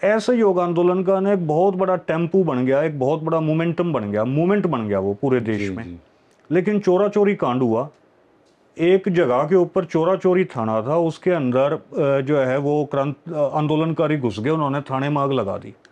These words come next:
Speaker 1: उसमें कुछ पुलिसकर्मी भी मारे गए और थाने का भी नुकसान हुआ। उसी रात जो है गांधी ने इस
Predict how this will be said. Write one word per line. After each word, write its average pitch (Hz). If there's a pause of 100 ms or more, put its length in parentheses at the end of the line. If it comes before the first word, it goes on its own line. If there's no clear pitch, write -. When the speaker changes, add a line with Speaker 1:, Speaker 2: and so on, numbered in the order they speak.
(360)
Speaker 1:
उसमें 170
कुछ 175
पुलिसकर्मी 156
भी 165
मारे 160
गए 175
और 175
थाने 117
का 110
भी 110
नुकसान 110
हुआ। 101 (480)
उसी 214
रात 160
जो 185
है 135
गांधी 160
ने 127
इस 156